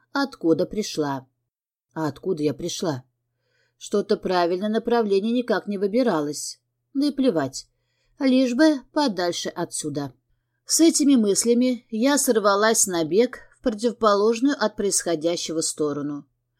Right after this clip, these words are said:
Вот только далеко продвинуться все равно не удалось. И не потому, что возникла новая преграда на пути. Просто этот самый путь внезапно закончился.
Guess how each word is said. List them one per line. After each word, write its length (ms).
Вот 240
только 300
далеко 380
продвинуться 640
все 160
равно 280
не 120
удалось. 640
И 100
не 100
потому, 480
что 160
возникла 500
новая 340
преграда 500
на 120
пути. 480
Просто 420
этот 340
самый 280
путь 340
внезапно 540
закончился. 840